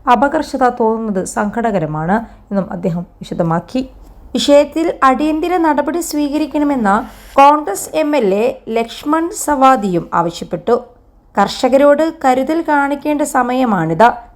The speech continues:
റിപ്പോർട്ടിനായി കാത്തിരിക്കുകയോ സമിതി രൂപീകരിക്കുകയോ ചെയ്യേണ്ടതില്ല. ചട്ടമനുസരിച്ച് ഏഴ് ദിവസത്തേക്ക് മാളിലേക്കുള്ള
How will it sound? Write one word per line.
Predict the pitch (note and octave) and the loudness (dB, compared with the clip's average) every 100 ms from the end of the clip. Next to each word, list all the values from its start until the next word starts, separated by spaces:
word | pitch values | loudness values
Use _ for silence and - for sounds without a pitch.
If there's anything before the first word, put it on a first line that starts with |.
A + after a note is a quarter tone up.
| _ - D4+ | _ 0 0
റിപ്പോർട്ടിനായി | - F4+ F#4 F#4 F#4 F#4 | 4 4 2 4 4 4
കാത്തിരിക്കുകയോ | F#4 D4 D4 D#4 E4 E4 D#4+ D#4 D#4 F4 | 4 4 4 0 -6 -4 -2 0 0 -2
സമിതി | E4 D4 C#4+ D#4+ D#4+ | -4 -4 -4 -2 0
രൂപീകരിക്കുകയോ | D#4 C#4+ C#4 D4+ C#4+ C#4+ C#4+ | 0 -2 -2 -2 -2 0 2
ചെയ്യേണ്ടതില്ല. | C#4+ C4+ B3 A#3+ A3+ D#3 E3 G3 - - _ _ _ | 2 0 0 0 0 0 4 2 2 -16 _ _ _
ചട്ടമനുസരിച്ച് | G3 F#3+ B3+ C4 C4+ C4 C4 - C#4 | -4 -2 0 0 0 -2 -6 -6 -6
ഏഴ് | - B3 C4 | 0 2 2
ദിവസത്തേക്ക് | D4 C#4 C4 C4+ C#4 C4 C4 C#4+ | -2 -2 -4 -6 -2 -4 -2 -2
മാളിലേക്കുള്ള | B3 B3 C4 C4+ C4+ C4+ C4 C4 | 2 2 2 2 -2 -2 2 4